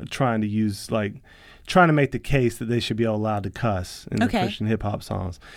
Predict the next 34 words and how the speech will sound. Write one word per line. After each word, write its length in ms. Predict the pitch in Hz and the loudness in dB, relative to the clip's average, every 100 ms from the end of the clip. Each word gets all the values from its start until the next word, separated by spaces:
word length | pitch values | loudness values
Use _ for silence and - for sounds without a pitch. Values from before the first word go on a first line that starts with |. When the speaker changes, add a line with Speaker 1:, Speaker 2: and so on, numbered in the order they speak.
| - - | -20 -16
Speaker 1:
Some 240 | - 151 127 | 0 0 4
artists 420 | 139 135 127 - | 4 6 4 0
think 380 | 131 117 - _ | -2 -2 -6 _
they 180 | 131 123 | -4 0
wanna 280 | 120 123 117 | 2 2 2
use 260 | 113 113 110 | 2 0 0
cuss 320 | - 113 - | -2 -2 -2
words 340 | 110 107 107 | -4 -2 -2
and, 240 | 104 101 107 | -4 -4 -4
and 140 | 107 | -4
this 180 | 107 - | -4 -4
and 80 | 101 | -6
that. 120 | 98 | -4
They 120 | 104 107 | -4 -2
are. 200 | 107 98 - - - | -2 -4 -10 -18 -8
Now, 180 | - 139 | 0 4
I 140 | 156 190 | 4 4
think 260 | 180 135 | 2 2
more, 520 | 127 131 143 147 139 - | 2 2 4 4 2 0
more 300 | 123 135 135 | 0 2 0
times 360 | - 123 120 | 0 -2 0
than 140 | 110 107 | 0 0
not, 380 | 110 117 127 - | 2 2 0 -4
those 400 | 113 120 127 117 | -2 2 2 2
are 100 | 104 | -2
driven 520 | 95 110 117 107 101 | -2 0 0 0 0
by 240 | 101 101 | 0 -2
the 400 | 95 101 104 - - - - - 117 | -2 -4 -6 -8 -16 -20 -20 -20 -12
desire 640 | 107 107 95 110 107 107 101 | -4 -4 0 0 2 0 -2
to 160 | - | -6
be 260 | 98 101 98 - | -6 -4 -4 -8
culturally 580 | - 120 113 - 107 | -6 -4 -4 -4 -2
Speaker 2:
To 60 | |
fit 60 | 104 | -2